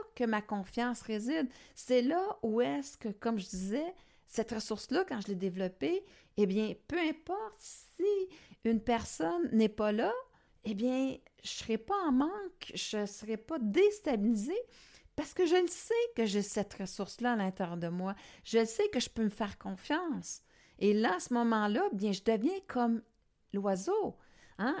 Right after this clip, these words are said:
Apprendre à voler de ses propres ailes, c'est vraiment développer cet arbre-là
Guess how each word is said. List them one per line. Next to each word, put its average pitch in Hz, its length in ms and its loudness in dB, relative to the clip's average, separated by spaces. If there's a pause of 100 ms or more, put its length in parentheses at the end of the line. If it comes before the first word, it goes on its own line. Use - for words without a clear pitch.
(100)
Apprendre 359 480 -2
à 277 80 6
voler 226 560 0
de 233 100 2
ses 208 220 -2
propres 202 680 -2
ailes, 302 360 0 (320)
c'est 240 260 2
vraiment 220 580 2
développer 320 760 2
cet 214 320 -4
arbre-là 196 680 -2